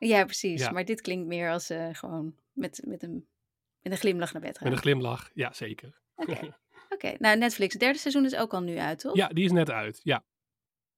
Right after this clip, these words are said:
Speaker 1: Eh, nou ja, ik heb iets heel anders, maar ook wel weer grappig eigenlijk. Eh, mensen die, eh, vaker naar deze podcast luisteren weten dat ik eigenlijk bijna iedere week een Britse serie meeneem. Want daar heb ik een, eh,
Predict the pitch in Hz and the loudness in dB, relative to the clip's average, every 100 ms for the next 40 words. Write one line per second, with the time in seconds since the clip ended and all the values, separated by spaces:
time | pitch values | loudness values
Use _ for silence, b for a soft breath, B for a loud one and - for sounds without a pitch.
0 | _ _ 262 277 285 277 285 294 - 285 | _ _ 4 6 8 8 8 8 6 4
1 | 302 285 220 269 359 381 240 262 359 494 | 2 2 4 6 8 6 6 4 4 0
2 | - - 254 277 294 302 220 175 175 - | -8 2 6 6 4 2 2 2 -2 -4
3 | 165 - - - _ - 156 - 123 - | -6 -6 -12 -20 _ -4 -4 -4 -10 -12
4 | B B B B - 208 214 202 - - | B B B B 0 4 6 4 2 -2
5 | - - - - 233 226 220 208 202 180 | -6 -8 -10 -6 -2 -2 -2 0 2 0
6 | - 214 214 196 185 185 - 202 - 190 | 0 -2 -2 -4 -2 -4 -6 -10 -8 -4
7 | 180 - 180 180 190 170 170 - - 190 | -4 -4 -4 -2 -2 -4 -6 -4 -4 -4
8 | 175 190 262 233 196 185 175 170 160 165 | -2 2 2 2 0 -2 -2 -4 -4 -6
9 | - 196 277 - 254 233 233 214 202 190 | -6 -2 -2 -2 -6 -4 -4 -4 -4 -4
10 | 190 262 415 B B B B B 180 175 | -2 -4 -6 B B B B B -6 -4
11 | 165 160 - 165 165 | -6 -8 -10 -8 -8